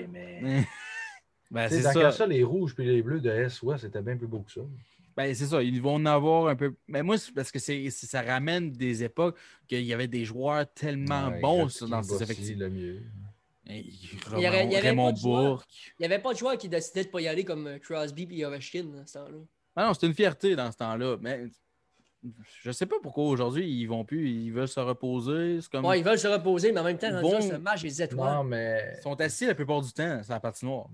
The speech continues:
Speaker 1: c'est parce que Crosby
Speaker 3: C'est ça.
Speaker 1: veut pas montrer son gros talent à tout le monde, puis que là, le monde, il voit que, tu sais, il est trop bon, fait que, tu sais,
Speaker 3: Ah,
Speaker 1: il veut
Speaker 3: ouais.
Speaker 1: pas être au-dessus des autres, puis qu'il être gêné parce qu'il est meilleur que les autres.
Speaker 2: Mais sans voir en entrevue Crosby dire ça.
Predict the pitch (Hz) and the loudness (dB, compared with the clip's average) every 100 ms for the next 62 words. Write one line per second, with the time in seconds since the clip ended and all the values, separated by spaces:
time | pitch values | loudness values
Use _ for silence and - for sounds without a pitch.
0 | 101 104 - 123 139 131 143 135 202 139 | -16 -8 -6 -2 -2 0 0 0 0 0
1 | 110 117 139 127 113 110 131 123 107 104 | 0 0 2 2 0 -4 -6 -4 -4 -4
2 | 101 104 101 120 123 120 113 123 123 110 | -4 -4 -6 -2 -2 0 0 0 -2 -4
3 | 110 127 127 117 - 120 110 120 117 120 | -2 -2 -2 -4 -4 -4 -2 -2 -2 -2
4 | 120 107 117 120 107 104 110 117 107 98 | -4 -4 -2 -2 -2 -4 -2 -2 -4 -4
5 | 104 113 113 131 127 110 104 110 110 110 | -2 0 2 2 0 -6 -4 -4 -4 -4
6 | 156 160 156 160 202 196 127 - 139 120 | -2 2 4 6 4 2 -2 -2 2 2
7 | 113 151 127 - - 117 110 117 120 107 | 4 -2 -4 -10 0 2 2 0 -2 0
8 | 117 113 127 107 - 104 107 110 101 101 | -2 -2 -4 -6 -6 -4 -2 -4 -4 -6
9 | 92 101 101 - 117 123 190 143 127 127 | -6 -8 -10 -8 -4 0 0 2 2 2
10 | 113 113 - 107 120 127 - 104 110 113 | 0 -2 -4 -4 -4 -6 -6 -6 -4 -6
11 | 107 101 - | -6 -10 -12